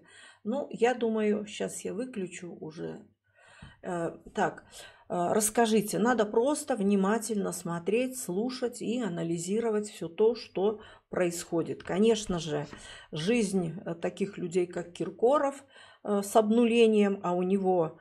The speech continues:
по жизни двойное обнуление, э, поэтому, конечно же, она отличается от, э, жизни среднестатистического человека с, с таким же обнулением.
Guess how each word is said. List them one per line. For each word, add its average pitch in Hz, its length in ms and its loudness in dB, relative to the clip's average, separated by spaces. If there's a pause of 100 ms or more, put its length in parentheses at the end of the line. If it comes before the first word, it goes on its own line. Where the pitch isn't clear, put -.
(220)
по 190 100 0
жизни 175 380 0
двойное 165 560 4
обнуление, 185 960 2 (500)
э, 156 240 -6
поэтому, 202 640 4 (200)
конечно 214 360 0
же, 180 120 0
она 175 240 0
отличается 190 840 -2
от, 170 460 -6
э, 160 220 -4
жизни 202 400 2
среднестатистического 170 1400 -4
человека 214 840 0 (320)
с, 208 320 2
с - 140 -6
таким 214 340 4
же 202 140 2
обнулением. 190 880 4